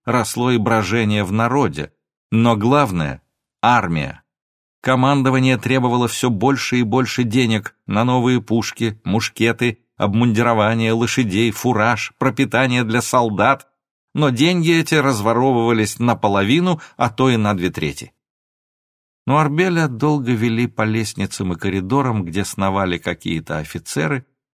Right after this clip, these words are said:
толстые мужчины с подносами и чашами, очевидно, повара. Встречались и молодые дамы в пышных нарядах,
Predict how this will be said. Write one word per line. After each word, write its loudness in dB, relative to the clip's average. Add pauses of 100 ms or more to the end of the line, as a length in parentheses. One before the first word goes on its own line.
(220)
толстые -2
мужчины -4
с -10
подносами -4
и -8
чашами, -4 (400)
очевидно, -2
повара. 0 (520)
Встречались 0
и 0
молодые 2
дамы 0
в -14
пышных -4
нарядах, 0